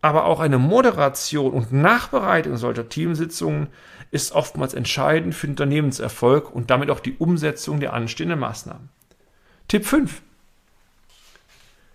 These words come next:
Fragen Sie ausgewählte Führungspersönlichkeiten in Ihrem Haus, aber auch von externer Seite.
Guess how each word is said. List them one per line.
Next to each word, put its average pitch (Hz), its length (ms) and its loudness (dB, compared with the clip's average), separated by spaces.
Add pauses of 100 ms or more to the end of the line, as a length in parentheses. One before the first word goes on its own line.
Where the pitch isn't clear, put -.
(540)
Fragen 226 480 4
Sie 196 160 0
ausgewählte 185 540 4
Führungspersönlichkeiten 143 1300 0
in - 40 -8
Ihrem 135 300 2
Haus, 190 560 0 (360)
aber 185 160 4
auch 196 100 4
von - 180 0
externer 147 520 0
Seite. 151 600 2